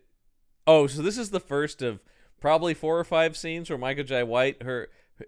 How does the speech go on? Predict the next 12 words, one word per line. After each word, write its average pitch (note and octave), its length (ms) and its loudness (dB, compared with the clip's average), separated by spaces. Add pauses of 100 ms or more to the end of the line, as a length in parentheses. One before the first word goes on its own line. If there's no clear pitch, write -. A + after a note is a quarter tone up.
uh, A#2 240 -6
his A#2 280 -8
wife, C3+ 380 0
her C3 140 -6
entire B2+ 320 0
character C3 380 -2
is B2 100 -10
just B2 180 -14
to A2+ 60 -18
be, G#2+ 180 -8 (400)
"I'm A2+ 240 -10
worried." G2+ 500 -12